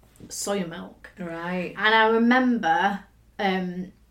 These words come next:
Speaker 1: having a conversation with a doctor about soy milk.
Speaker 2: Yeah, it's, it's hormones. It's,
Speaker 1: It's
Speaker 2: yeah.
Speaker 1: holds a lot of, um, estrogen.
Speaker 2: Estrogen, it does.
Speaker 1: And for me, that I had already had too much estro-,
Speaker 2: That's
Speaker 1: estrogen.
Speaker 2: why I don't drink it.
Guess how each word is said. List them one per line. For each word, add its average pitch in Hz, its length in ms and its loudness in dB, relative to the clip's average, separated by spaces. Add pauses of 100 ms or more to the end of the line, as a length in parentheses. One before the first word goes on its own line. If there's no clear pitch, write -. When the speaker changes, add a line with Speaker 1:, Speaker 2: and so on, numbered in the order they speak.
(180)
Speaker 1:
having 202 220 -4
a 202 60 -4
conversation 196 680 -4
with 175 100 -4
a 175 60 -6
doctor 190 340 -6
about 170 220 -10
soy 175 300 -6
milk. 170 180 -10
Speaker 2:
Yeah, 160 200 -6
it's, - 220 -18 (120)
it's - 300 -14
hormones. 165 540 -8
It's, - 180 -14
Speaker 1:
It's 165 760 0
Speaker 2:
yeah. - 80 -4
Speaker 1:
holds 226 380 2
a 233 40 -2
lot 214 240 0
of, 185 140 -4
um, 175 520 -4 (540)
estrogen. 190 500 -4
Speaker 2:
Estrogen, 165 200 -8
it - 100 -12
does. 180 300 -8
Speaker 1:
And 202 160 -2
for 202 100 -6
me, 220 640 -2 (540)
that 202 300 0 (100)
I 220 160 6
had 196 360 2
already 202 260 0
had 202 360 0 (640)
too 226 200 2
much 233 220 0
estro-, 175 500 -6
Speaker 2:
That's 208 180 -4
Speaker 1:
estrogen. - 20 -4
Speaker 2:
why 175 240 2
I 180 40 -2
don't 175 200 -2
drink 180 280 -8
it. 160 140 -10